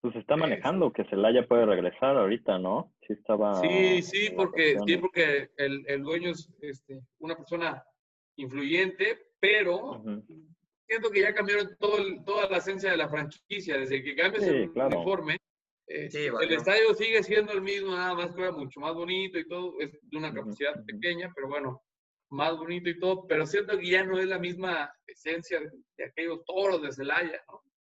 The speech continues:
Speaker 1: Claro. Claro, claro.
Speaker 2: Entonces, pues sí, nos, yo me quedo con el Vera-, bueno, el Veracruz sí o sí, o sea, el Veracruz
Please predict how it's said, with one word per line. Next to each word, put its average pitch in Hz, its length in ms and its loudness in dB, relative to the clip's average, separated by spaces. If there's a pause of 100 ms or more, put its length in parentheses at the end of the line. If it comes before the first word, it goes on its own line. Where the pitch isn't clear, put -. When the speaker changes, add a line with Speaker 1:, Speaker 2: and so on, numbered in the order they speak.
(280)
Speaker 1:
Claro. 135 400 -6 (2250)
Claro, 113 260 -4
claro. 110 380 -8
Speaker 2:
Entonces, 147 800 -12 (220)
pues 156 180 4
sí, 214 280 2
nos, 160 260 -2
yo 202 140 4
me 220 120 -2
quedo 208 240 2
con 147 140 -6
el 139 80 -4
Vera-, 135 180 -4
bueno, 185 240 -4 (480)
el 156 140 -6
Veracruz 175 460 -2
sí 196 120 0
o 156 120 2
sí, 135 280 -14
o - 220 -20
sea, 160 140 -12
el 139 40 -10
Veracruz 147 600 -4